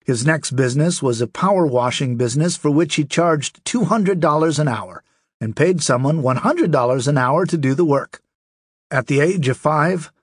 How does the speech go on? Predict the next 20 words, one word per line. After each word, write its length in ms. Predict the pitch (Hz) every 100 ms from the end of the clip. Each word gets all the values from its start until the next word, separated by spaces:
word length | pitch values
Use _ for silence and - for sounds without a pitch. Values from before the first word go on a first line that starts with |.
| _ -
Ryan 380 | 165 247 247 165
was 160 | 135
already 420 | 156 208 170 156 151
investing 540 | 120 131 156 - 139
his 160 | 127 -
profits 640 | - 185 170 127 151 -
in 140 | 120
buying 320 | 120 180 151 151
real 200 | 262 220
estate 440 | - 147 143 147 - _ -
in 100 | 120
his 180 | 120
hometown 600 | 175 202 185 175 156 175
of 140 | 165 151
Toronto, 760 | 202 208 190 175 - 143 160
Ontario, 800 | 160 160 156 - 175 127 98 82 _ _ _ _ -
and 340 | 175 127 123
in 180 | 131 127
British 320 | 120 113 113
Columbia. 640 | - 139 135 135 117 92